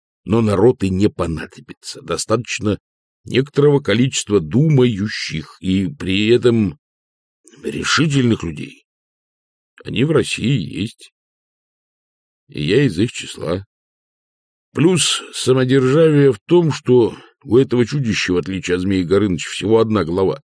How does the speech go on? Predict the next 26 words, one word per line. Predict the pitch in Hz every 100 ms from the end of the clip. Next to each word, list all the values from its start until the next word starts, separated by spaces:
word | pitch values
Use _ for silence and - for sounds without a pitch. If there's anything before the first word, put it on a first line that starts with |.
| _ _ _
Оттяпай | 120 143 _ 214 180 127 98
её, | 71 85 85
и | 85
змей | 85 131
сдохнет. | 101 73 73 73 69 _ _ _ _
Вот | 120 143
задача, | 110 98 82 -
которую | 80 85 80
мы | 101
перед | 101 85
собой | - 80 82
поставили. | - 82 - - - - _ _
И | -
мы | 87 117
её | 117 101
исполним. | - - 67 - _ _ -
На | 85
то | 107
у | 104
нас | 95 98
есть | 98 98
исполнительный | - 95 92 110 120 107 104 98
комитет. | 76 73 - - - _ _ _ _ _ _ _
Адриан | - 80 92 95
очень | 90 - 98
удивился. | 101 117 98 76 - -